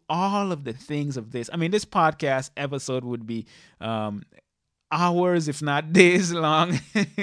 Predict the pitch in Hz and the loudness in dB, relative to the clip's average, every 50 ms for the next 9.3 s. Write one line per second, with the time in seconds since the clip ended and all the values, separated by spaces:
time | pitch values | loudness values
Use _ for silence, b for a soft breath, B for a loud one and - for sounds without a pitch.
0 | 202 202 185 - 185 190 - 180 - - - - - 269 - - - 165 165 160 | -6 -6 -8 -8 -10 -10 -8 -10 -12 -12 -14 -12 -10 -10 -10 -6 -6 -6 -4 -2
1 | 170 170 165 165 160 160 151 156 147 135 - 135 160 156 160 156 - - - 139 | 0 2 2 2 0 0 -2 -2 -4 -4 -4 -4 -2 0 0 0 -2 -4 -6 -6
2 | 143 147 147 143 139 135 135 127 117 113 113 - 117 113 123 135 131 123 - 131 | -6 -6 -6 -6 -6 -4 -4 -4 -4 -4 -6 -8 -10 -12 -10 -10 -12 -12 -12 -12
3 | 120 120 113 113 117 110 104 113 110 107 110 113 110 107 104 104 - 107 107 104 | -10 -8 -6 -6 -6 -8 -8 -8 -8 -8 -8 -8 -8 -10 -10 -12 -14 -14 -14 -14
4 | 104 98 104 107 101 104 B B B B B B B _ 180 175 - 170 180 196 | -14 -14 -14 -14 -14 -14 B B B B B B B _ -10 -8 -6 -6 -6 -4
5 | 208 208 208 208 - - 156 - - 151 143 - - - - 175 185 180 175 175 | -4 -4 -6 -8 -8 -10 -12 -10 -8 -10 -10 -10 -10 -8 -8 -6 -6 -6 -6 -6
6 | 165 151 - 123 - - - 113 107 - - 101 - - - - _ _ _ _ | -8 -8 -10 -12 -14 -12 -14 -14 -14 -14 -14 -16 -16 -16 -18 -20 _ _ _ _
7 | _ _ _ _ _ _ _ _ _ _ _ _ _ _ _ _ _ _ _ _ | _ _ _ _ _ _ _ _ _ _ _ _ _ _ _ _ _ _ _ _
8 | _ _ _ _ _ _ _ - _ - 165 185 175 - - 160 147 147 147 139 | _ _ _ _ _ _ _ -20 _ -6 -4 -4 -4 -4 -4 -2 -2 -2 -2 -2
9 | 127 123 110 101 - | -4 -6 -8 -10 -14